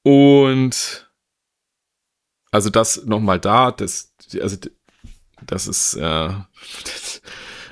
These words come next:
ja, das ist im Moment noch so Friends mit Benefits, die sich nicht sicher sind, ob sie da eine Beziehung eingehen wollen. Ähm, aber ich, also na, also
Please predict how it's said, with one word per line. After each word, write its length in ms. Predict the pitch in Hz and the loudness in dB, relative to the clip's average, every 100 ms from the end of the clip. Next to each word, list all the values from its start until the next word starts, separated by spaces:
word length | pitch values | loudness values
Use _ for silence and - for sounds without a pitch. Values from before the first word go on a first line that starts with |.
| _ | _
ja, 280 | 92 95 98 - _ _ _ | -6 -4 -6 -10 _ _ _
das 140 | 110 101 | -10 -6
ist 140 | 123 | -2
im 80 | 127 | 2
Moment 320 | 120 113 113 | 2 2 2
noch 140 | 113 110 | 0 0
so 160 | 113 | -2
Friends 320 | - 113 117 | 0 -2 0
mit 140 | 117 - | -4 0
Benefits, 460 | 113 120 123 104 | 0 0 -2 -4
die 120 | - 107 | -4 -4
sich 160 | 107 | -2
nicht 180 | 110 101 | -4 -2
sicher 300 | 120 117 117 | -4 -2 -2
sind, 220 | 110 104 | -2 -2
ob 140 | 92 - | -2 -6
sie 120 | 101 | -2
da 100 | 95 | -2
eine 120 | 98 | -2
Beziehung 420 | 98 - 127 123 | -6 -4 -2 -2
eingehen 380 | 90 104 98 90 | 0 -2 -2 -2
wollen. 320 | 90 90 - - | -2 -2 -6 -10
Ähm, 280 | 92 87 87 | -8 -8 -10
aber 520 | - 95 90 87 90 | -4 0 0 0 -4
ich, 680 | - 87 92 - - - - | -8 -10 -12 -16 -20 -20 -14
also 200 | 185 - 87 | -10 -8 -8
na, 180 | 80 - _ 107 98 117 - - - _ _ _ - - - - _ _ | -10 -14 _ -16 -16 -16 -20 -20 -20 _ _ _ -20 -20 -20 -20 _ _
also 260 | - - | -6 -4